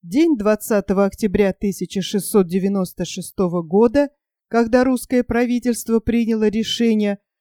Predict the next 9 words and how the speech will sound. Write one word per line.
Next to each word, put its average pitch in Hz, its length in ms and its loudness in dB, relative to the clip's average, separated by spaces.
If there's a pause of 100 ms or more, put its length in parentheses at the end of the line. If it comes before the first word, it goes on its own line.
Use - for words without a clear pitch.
(140)
морским 214 680 -2
судам 190 560 -2
быть, 233 480 -2 (360)
считается 226 920 -2
днем 202 440 0
рождения 233 920 0
русского 220 760 -2
военно-морского 190 1300 -2
флота. 175 640 -4